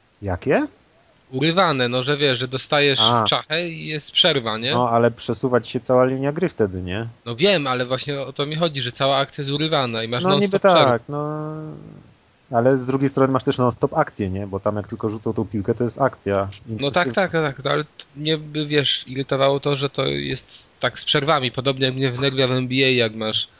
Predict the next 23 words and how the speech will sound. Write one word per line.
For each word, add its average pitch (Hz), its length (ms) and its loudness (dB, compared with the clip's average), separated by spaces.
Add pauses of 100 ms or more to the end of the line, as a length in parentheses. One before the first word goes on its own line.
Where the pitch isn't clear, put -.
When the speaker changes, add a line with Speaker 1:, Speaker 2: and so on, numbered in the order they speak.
(120)
Speaker 1:
<laughs> 175 280 0
Speaker 2:
przerwy 139 480 2
non-stop 131 640 0
i 143 80 -10
masz 131 180 0
reklamy, 131 560 0
nie? 120 180 -4
Które 120 280 -6
trwają 117 400 -2
po 117 100 -8
pięć 120 360 -2
minut. 113 400 -4 (1040)
Speaker 1:
No. 110 260 2
Speaker 2:
Przez 120 280 -4
piętnaście 151 540 0
minut 151 240 -2
gry 139 220 0
<laughs> 160 40 -2 (320)
masz. - 260 0 (3500)
Ile, 143 300 2
Deusz, 135 300 2
trwa 208 380 0
ten? 226 340 0